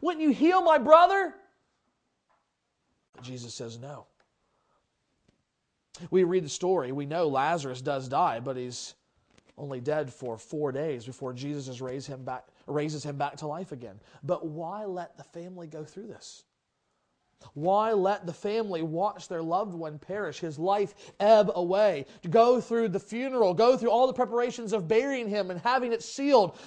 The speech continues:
and the grief over the loss of this loved one?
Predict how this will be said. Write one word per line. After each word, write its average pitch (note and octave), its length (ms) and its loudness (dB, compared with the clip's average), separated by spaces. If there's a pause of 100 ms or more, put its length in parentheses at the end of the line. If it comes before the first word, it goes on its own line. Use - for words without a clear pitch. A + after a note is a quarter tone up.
and A#3 160 4
the A3 60 6
grief B3+ 500 2
over B3 200 6
the A#3+ 60 4
loss B3+ 400 6
of A#3+ 120 4
this B3 200 4
loved C4+ 260 -2
one? F3 300 0